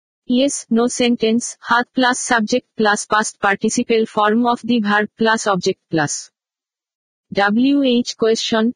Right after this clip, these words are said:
W H word plus had plus past participle form of the verb plus object plus. Example. Had you finished the work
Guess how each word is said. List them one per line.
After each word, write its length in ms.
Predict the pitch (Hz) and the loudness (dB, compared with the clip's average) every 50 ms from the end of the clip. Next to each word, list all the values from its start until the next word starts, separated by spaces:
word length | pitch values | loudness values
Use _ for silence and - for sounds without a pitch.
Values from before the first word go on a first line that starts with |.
| _ _ 190 | _ _ -2
W 480 | 196 196 196 202 226 254 269 277 277 | 0 0 2 2 2 2 2 2 2
H 320 | 262 240 240 247 - - - | 2 2 0 0 -2 -6 -4
word 300 | - 220 220 233 247 240 - _ | -2 0 2 2 0 -2 -2 _
plus 280 | 240 233 226 233 - - | 0 0 2 0 -2 -2
had 180 | - 226 220 - _ | -2 -2 -2 -2 _
plus 280 | - 226 214 220 - - | 0 0 0 0 -2 -2
past 320 | - 214 220 214 - - - | 0 0 0 0 -4 -4 -2
participle 640 | 208 196 196 - 214 214 - 247 - - 226 220 220 | -2 -2 0 -2 -4 -2 -2 -2 0 0 0 0 0
form 400 | - - 208 214 208 220 240 240 | 0 0 0 2 2 2 2 0
of 160 | 233 240 - | 0 -2 -2
the 160 | 226 240 247 | -2 0 0
verb 300 | 220 202 202 208 208 202 - _ | 0 2 0 0 0 -2 -4 _
plus 300 | 220 226 220 226 - - | 0 0 2 0 0 0
object 340 | 202 190 175 - 185 - _ _ | -2 -2 0 -2 -4 -4 _ _
plus. 420 | - 160 151 143 - - - - _ _ _ _ _ _ _ _ _ _ _ _ _ _ _ _ _ _ _ _ | -2 -2 -2 -2 -4 -8 -12 -14 _ _ _ _ _ _ _ _ _ _ _ _ _ _ _ _ _ _ _ _
Example. 760 | - 208 214 202 196 - 240 226 220 208 - 180 160 151 143 - - _ _ _ _ _ _ _ _ | -2 0 0 0 0 0 0 2 0 0 0 0 0 0 -2 -4 -8 _ _ _ _ _ _ _ _
Had 320 | _ - 247 247 262 240 240 | _ -2 0 0 2 2 2
you 200 | 262 269 294 294 | 2 2 2 2
finished 560 | - 277 269 254 262 - - 269 254 226 208 | 2 2 2 2 2 2 0 0 0 0 0
the 160 | 226 240 247 | 0 2 2
work 260 | 226 220 220 226 233 | 4 4 2 2 0